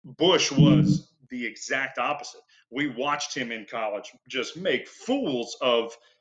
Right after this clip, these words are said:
you know, supreme collegiate athletes, uh, and just dominating at U S C with Matt Leinart and LenDale White.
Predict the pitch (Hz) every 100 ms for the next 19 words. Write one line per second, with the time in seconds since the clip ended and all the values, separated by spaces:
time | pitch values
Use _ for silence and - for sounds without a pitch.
0 | _ _ _ _ _ _ _ - - 156
1 | 120 110 - - 156 - 330 359 160 131
2 | 160 196 170 156 185 285 147 127 113 -
3 | - - - - 117 117 135 127 123 120
4 | 143 147 180 233 226 143 120 120 120 117
5 | 127 113 - 123 113 104 117 110 131 190
6 | 196 151 117 117 120 117 110 117 196 175
7 | 151